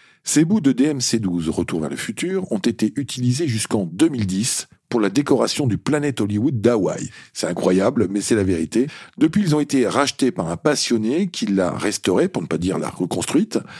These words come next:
Elle serait exposée dans le hall d'entrée d'une boîte privée aux États-Unis. La troisième, celle découpée, a été longtemps stockée dans un hangar. Deux hypothèses s'affrontent aujourd'hui.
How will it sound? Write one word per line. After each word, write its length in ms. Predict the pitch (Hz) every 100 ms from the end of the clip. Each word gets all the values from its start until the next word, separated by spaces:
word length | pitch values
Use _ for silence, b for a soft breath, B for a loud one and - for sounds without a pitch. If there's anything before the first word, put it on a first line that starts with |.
| B B B -
Elle 120 | 113
serait 240 | - 139
exposée 420 | 147 - 147 139
dans 120 | 151 107
le 120 | 110 -
hall 220 | 151 120
d'entrée 440 | 110 98 104 143
d'une 300 | 139 107 127
boîte 240 | 95 110 -
privée 360 | - 90 123 -
aux 80 | 110
États-Unis. 540 | 113 107 95 90 - B B B B
La 100 | 123
troisième, 500 | - 110 107 190 240
celle 380 | - 123 101 90
découpée, 540 | 101 98 110 113 156
a 80 | 160
été 220 | 113 -
longtemps 280 | 113 104 117
stockée 480 | 101 - 117 - 117
dans 220 | 92 80
un 100 | 80 -
hangar. 680 | 98 95 92 107 160 143 85
Deux 440 | 95 98 143 147
hypothèses 880 | 139 - 117 113 117 120 101 95 90
s'affrontent 540 | 87 95 80 - 113 95
aujourd'hui. 520 | 85 80 82 113